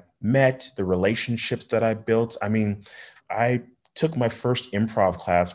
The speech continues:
probably close to twenty years ago, and I still have a relationship with some of the folks that were in my level one improv class. And there's something about taking so, a risk in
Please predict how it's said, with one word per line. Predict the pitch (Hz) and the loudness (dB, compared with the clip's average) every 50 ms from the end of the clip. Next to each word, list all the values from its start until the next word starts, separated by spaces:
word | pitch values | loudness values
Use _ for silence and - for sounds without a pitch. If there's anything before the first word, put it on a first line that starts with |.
| - - | -14 -16
probably | - - 110 123 139 160 165 143 123 | -8 -2 0 0 0 0 0 -2 -2
close | - - 123 123 120 | -2 0 0 0 0
to | - 107 | -2 -6
twenty | 90 - - - - 113 117 113 | -8 -8 -8 -4 -2 -2 0 0
years | 101 95 95 98 107 110 104 | -2 -2 -2 -2 -2 -4 -4
ago, | 95 87 95 82 82 80 82 82 - _ - - - - - _ _ - - | -6 -4 -2 -2 -2 -2 -4 -6 -12 _ -20 -20 -20 -20 -20 _ _ -4 0
and | 107 110 | 2 2
I | 117 | 2
still | 113 - - - 127 | 2 0 2 2 2
have | 98 95 113 113 110 113 | 2 4 2 0 2 2
a | 110 | 2
relationship | 101 101 98 98 98 101 104 - - 95 - - 104 92 92 - | 2 2 2 2 2 2 0 -2 -4 -6 -6 -4 -4 -4 -4 -4
with | 95 90 - | -6 -6 -4
some | - 107 98 | -4 -4 -2
of | 92 | -4
the | 92 | -4
folks | - - 101 92 90 - | -2 0 0 0 0 0
that | 95 82 | -4 -2
were | 85 90 | 0 0
in | 90 | 0
my | 92 90 | 0 0
level | 90 90 92 90 90 90 85 | 2 2 0 0 0 -4 -4
one | 87 87 85 85 | -4 -4 -4 -4
improv | 85 87 98 95 - - - - - | -4 -6 -6 -6 -6 -6 -6 -6 -6
class. | - - - - - - - - - _ - - - - - - - _ - | -6 -6 -6 -6 -6 -8 -12 -14 -20 _ -20 -20 -20 -20 -20 -20 -18 _ -4
And | 104 104 | -2 0
there's | 107 104 107 | 0 0 0
something | - - 135 143 147 151 139 127 | 0 0 0 0 0 0 0 0
about | 104 110 101 98 95 - | 2 2 2 2 2 -2
taking | - - 120 110 110 - 104 104 101 101 | -6 -6 -6 -6 -4 -4 -2 -2 -2 -2
so, | 98 - - - 110 98 101 - | -4 -6 -6 -4 -4 -4 -2 0
a | - 101 | 0 0
risk | 98 92 90 92 98 95 95 - - - - - | 0 0 0 0 0 0 0 -2 -8 -8 -8 -4
in | 101 95 92 92 92 90 90 | -2 -2 0 0 -2 -4 -6